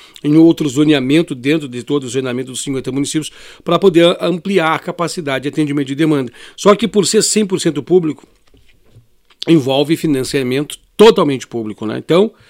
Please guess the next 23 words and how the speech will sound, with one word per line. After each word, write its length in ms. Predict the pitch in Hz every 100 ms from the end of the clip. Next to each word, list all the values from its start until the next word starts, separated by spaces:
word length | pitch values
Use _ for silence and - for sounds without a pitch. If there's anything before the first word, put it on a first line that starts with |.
| _ - _ _
tem 140 | 156
que 80 | 147
ver 140 | 165 156
tudo 200 | 180 165
isso, 280 | 123 -
né? 80 | 117
Tem 160 | 139 156
que 80 | 139
ver 100 | 139
como 160 | 151
é 60 | 143
que 60 |
ficaria. 440 | - - 139 101 107 - - - - -
Então, 220 | 190 240
essas 380 | 233 240 214 180
organizações 680 | 202 202 190 185 - 190
sociais 520 | - 180 - 175 170 143
realizam 380 | 170 156 160
a 40 | 156
gestão 360 | 147 135 160
do 100 | 147
espaço 440 | 156 - 170 151 185
público 480 | 180 226 233 247